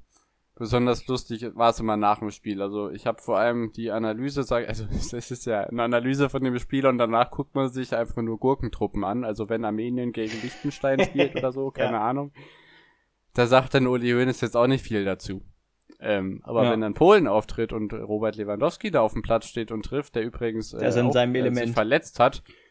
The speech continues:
Speaker 1: ähm, und da muss Bayern zittern, ob er am Wochenende spielen kann. Ich weiß noch nicht genau, was da mit ihm los ist. Mal schauen, ob's da was Neues gibt. Nicht, dass da der Müller-Rekord doch noch in Sicherheit gewogen wird die nächsten Wochen. Ähm,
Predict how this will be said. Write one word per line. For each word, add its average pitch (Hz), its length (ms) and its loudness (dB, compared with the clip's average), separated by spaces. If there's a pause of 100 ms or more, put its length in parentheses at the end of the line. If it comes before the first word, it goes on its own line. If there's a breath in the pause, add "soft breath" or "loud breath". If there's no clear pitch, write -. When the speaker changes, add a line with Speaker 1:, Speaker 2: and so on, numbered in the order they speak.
(220 soft breath)
Speaker 1:
ähm, 107 540 2
und 113 300 -4
da 110 80 0
muss 110 260 -6
Bayern 113 340 0
zittern, 131 320 -4
ob 110 120 -4
er 113 80 0
am 104 100 -10
Wochenende 113 460 -4
spielen 107 400 -4
kann. 110 240 -4
Ich - 120 -14
weiß 113 220 -2
noch 120 80 -4
nicht 120 180 -8
genau, 113 260 -2
was 113 120 -4
da - 80 -8
mit 101 160 -8
ihm 95 120 -8
los 101 260 -4
ist. 151 260 -8 (520)
Mal 120 140 -2
schauen, 131 220 4
ob's 131 140 -2
da 131 80 -6
was 120 160 -2
Neues 131 260 0
gibt. 143 160 -6
Nicht, 123 220 -6
dass 123 100 -4
da 120 140 -2
der 110 100 -4
Müller-Rekord 123 680 2
doch 156 120 -2
noch 110 180 -4
in 110 120 -6
Sicherheit 104 440 -6
gewogen 107 420 -2
wird 107 220 -2
die 113 60 -8
nächsten 113 320 -6
Wochen. 117 300 -4 (500 soft breath)
Ähm, 110 380 2